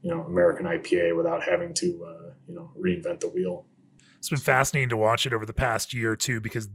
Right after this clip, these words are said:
Speaker 2: the last year of, of covid restrictions have completely thrown all of these assumptions out the window since draft beer,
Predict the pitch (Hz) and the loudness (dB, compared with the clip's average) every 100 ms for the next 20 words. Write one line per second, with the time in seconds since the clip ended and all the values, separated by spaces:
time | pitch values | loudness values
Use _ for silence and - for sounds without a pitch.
0 | 110 151 117 117 131 117 113 - 117 113 | -8 -2 -2 -2 -2 0 0 -2 -4 -2
1 | 113 107 101 107 147 113 107 - 135 123 | 0 0 -2 -4 -6 -6 -6 0 2 2
2 | 110 107 - 113 120 107 - 107 - 123 | 0 -2 -2 -2 -4 -4 -6 -6 -4 -4
3 | - 127 117 107 - - - - - - | -2 -2 0 -2 -4 -14 -20 -18 -8 0
4 | 131 117 110 113 113 107 104 - 117 110 | 2 4 4 4 2 0 -2 -2 0 0
5 | 117 107 151 127 110 123 107 113 113 107 | -2 -2 0 2 2 0 0 0 4 6
6 | 104 101 123 104 - 110 113 - 113 104 | 4 2 -2 -4 0 0 0 -4 -4 0
7 | 101 | 0